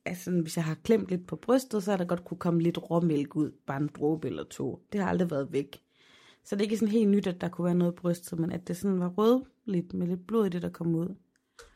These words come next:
Og jeg har egentlig lært mig selv gennem tiden, jeg skal ikke google,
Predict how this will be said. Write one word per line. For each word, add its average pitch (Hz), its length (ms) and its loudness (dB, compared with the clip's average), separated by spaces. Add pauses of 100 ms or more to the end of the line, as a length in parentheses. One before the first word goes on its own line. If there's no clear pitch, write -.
(440)
Og 214 80 -2
jeg 208 100 2
har 214 180 0
egentlig 196 220 2
lært 208 280 0
mig 180 140 0
selv 214 260 0
gennem 185 200 0
tiden, 202 180 0
jeg 196 80 2
skal 226 160 0
ikke - 160 -6
google, 180 480 -2